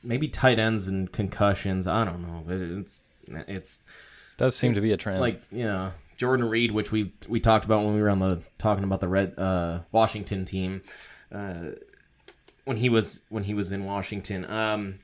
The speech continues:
Speaker 1: the, something about Tonyan I just wanna mention in Tuesday's practice. Rodgers threw a, shoot,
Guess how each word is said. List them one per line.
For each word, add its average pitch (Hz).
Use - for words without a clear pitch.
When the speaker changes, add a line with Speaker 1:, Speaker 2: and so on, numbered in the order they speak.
Speaker 1:
the, 135
something 165
about 139
Tonyan 151
I 127
just 120
wanna 120
mention 131
in 117
Tuesday's 120
practice. 117
Rodgers 135
threw 139
a, 117
shoot, 107